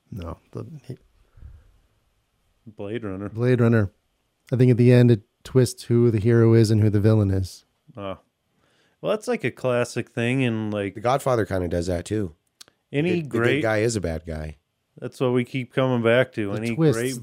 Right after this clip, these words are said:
Speaker 2: villain.
Speaker 1: the dynamics. It's not just one
Speaker 2: When the lines are
Speaker 1: stagnant
Speaker 2: blurred on, like, because that's real life, dude. Like,
Speaker 3: But how is there even lines? It's like, it's layers,
Speaker 2: that's
Speaker 3: bro.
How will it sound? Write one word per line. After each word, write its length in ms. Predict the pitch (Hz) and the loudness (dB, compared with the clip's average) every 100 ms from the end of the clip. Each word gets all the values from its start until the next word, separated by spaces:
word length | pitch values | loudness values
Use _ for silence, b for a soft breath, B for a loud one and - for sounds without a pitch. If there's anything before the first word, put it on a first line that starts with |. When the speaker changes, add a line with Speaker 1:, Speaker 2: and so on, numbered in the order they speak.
| 135 | 0
Speaker 2:
villain. 320 | 120 135 139 | 0 -2 -2
Speaker 1:
the 100 | 143 | -2
dynamics. 800 | 120 127 123 120 147 131 107 - | 0 4 6 6 4 2 0 0
It's 120 | 123 | 4
not 300 | 135 139 170 | 6 6 4
just 280 | - 123 - | 0 -2 2
one 180 | 131 127 | 2 4
Speaker 2:
When 180 | 139 147 | 2 2
the 120 | 139 | 2
lines 500 | 131 139 151 151 147 | 4 4 4 2 4
are 180 | 131 139 | 2 2
Speaker 1:
stagnant 120 | 113 | 0
Speaker 2:
blurred 640 | 127 135 135 131 123 113 | 0 4 4 4 4 2
on, 720 | 123 - - 131 120 110 110 120 | 0 -6 -6 -2 -2 -2 -2 -2
like, 260 | 110 101 - 135 | -2 -4 -12 -10
because 300 | 151 185 175 | -6 -4 -2
that's 280 | 214 214 135 | -2 -4 -4
real 320 | 123 127 104 | 0 0 2
life, 400 | 107 123 104 - | 0 0 -2 -6
dude. 300 | 110 117 110 | -4 -4 -4
Like, 200 | 113 104 | -6 -2
Speaker 3:
But 160 | 151 160 | -2 0
how 200 | 160 160 | 2 2
is 160 | 160 156 | 4 4
there 120 | 160 | 4
even 200 | 147 120 | 4 4
lines? 400 | 113 156 139 104 | 4 4 2 2
It's 200 | 104 - | -2 -2
like, 220 | 101 87 90 | -2 -2 -4
it's 180 | - | -6
layers, 520 | 85 95 127 95 85 87 | -2 0 2 0 -2 -4
Speaker 2:
that's 120 | |
Speaker 3:
bro. 120 | 139 | -4